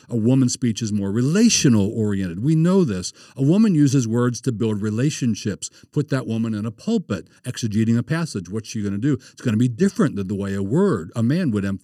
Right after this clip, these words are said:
would exegete that passage. Also, women tend to be indirect, especially if there's gonna be a confrontation. They avoid aggression, confrontation, or discord unless they don't like you, and then it's indirect,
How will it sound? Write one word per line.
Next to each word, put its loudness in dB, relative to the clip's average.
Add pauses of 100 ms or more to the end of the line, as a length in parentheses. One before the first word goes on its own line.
(120)
would -4
exegete -6 (240)
that -12
passage. -10 (1500)
Also, 2
women 4
tend 0
to -2
be 0
indirect, -2 (440)
especially -2
if -4
there's -2
gonna -2
be -2
a -4
confrontation. -4 (760)
They 6
avoid 4
aggression, 0
confrontation, -2
or -2
discord -2
unless -4
they -4
don't -4
like -4
you, -2 (200)
and -4
then 0
it's -2
indirect, -2